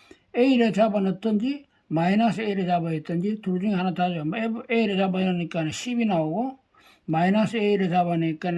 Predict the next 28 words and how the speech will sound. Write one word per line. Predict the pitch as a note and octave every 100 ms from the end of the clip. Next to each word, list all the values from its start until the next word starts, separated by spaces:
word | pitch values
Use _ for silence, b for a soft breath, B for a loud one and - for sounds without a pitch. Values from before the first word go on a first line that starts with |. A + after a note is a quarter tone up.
| D#3+
또 | - F3+
그 | G3+
십, | - G#3+
또 | F3 E3
십 | G3 - B3+
똑같다, | - A3+ D4 C#4+
이거. | G3 A2+ -
두 | -
개. | D#3 C3 - _ b b
그림은 | G3+ G#3 G#3 E3
약간 | D#3 G3
엉터리다, | F#3+ F#3+ A#3 F#3+
그죠? | G3 A#3 - _
십, | - D3+ -
십 | - A#2 -
똑같다. | - - F#3 - - b b b
그 | - B2+
최대값은 | - C#3 D3+ D#3 C3
십. | G#2+ - A#3 F3+ - _ _ _ _ _ _ _ _ -
요건 | A#2+ B2+
A는 | B2+ A#2+ G#2+
이. | A2 E3 C3+ - _ -
요렇게. | A2 G#2+ - - - _ b b b b
뭐, | G3+
그래, | - C4
어려운 | B3+ D#4+ B3 F#3
문제 | F3
아니다. | C#3+ E3+ G3+ -